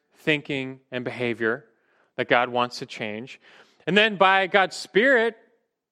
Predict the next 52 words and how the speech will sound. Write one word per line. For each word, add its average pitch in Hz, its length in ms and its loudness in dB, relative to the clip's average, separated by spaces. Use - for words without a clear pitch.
the 143 140 -8
power 220 340 2
of - 140 0
Christ, 165 400 2
the 151 100 -2
Word 233 220 4
of - 120 -4
Christ, 160 360 2
seeks - 260 -4
to 202 60 -8
then 214 220 2
change 220 580 -2
those 123 340 -2
desires, 113 880 -2
thinking, 120 340 -8
and 107 120 -8
behavior. 110 560 -8
But 185 80 4
we 202 100 6
find 254 240 2
here 214 260 4
a 165 100 4
way 202 320 2
to, 233 160 2
to - 180 -10
simplify 160 800 0
it, 156 60 0
and 160 120 -6
we're, 180 220 2
that's, - 300 -10
that's - 120 -6
all 175 160 4
we 196 100 2
can 147 120 -8
do 131 140 -2
tonight. 127 480 -2
We - 60 -20
can't 160 260 -4
cover, 139 300 0
like, 120 160 2
a 117 60 -8
whole 135 240 0
world 120 320 0
of 104 80 -18
biblical 113 320 -10
counseling 120 420 -8
in 104 80 -10
a 101 60 -12
night 110 220 -2
or 98 80 -4
two, 107 280 -10
but 101 300 -4